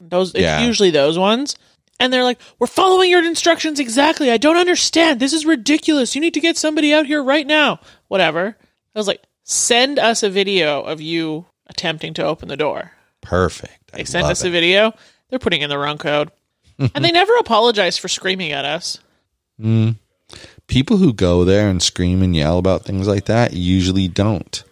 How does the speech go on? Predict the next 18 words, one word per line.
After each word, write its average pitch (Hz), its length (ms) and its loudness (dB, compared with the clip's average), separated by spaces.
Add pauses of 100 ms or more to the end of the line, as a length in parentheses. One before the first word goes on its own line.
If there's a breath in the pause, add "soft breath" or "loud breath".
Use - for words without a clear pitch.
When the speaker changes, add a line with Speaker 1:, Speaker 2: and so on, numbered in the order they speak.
(100)
Speaker 1:
Like 285 320 -2 (360)
our 294 180 4
Airbnb 202 840 0 (120)
that 175 120 -2
we 175 140 0
like 170 160 0
to 180 100 -10
stay 170 280 0
at 165 160 2
in, 165 340 -4
in 175 180 -8
Vegas 151 480 -2
and 160 80 -6
our, 151 180 -6
our 170 120 -4
good 190 240 -2
buddy 175 180 2
Dave. 160 440 -2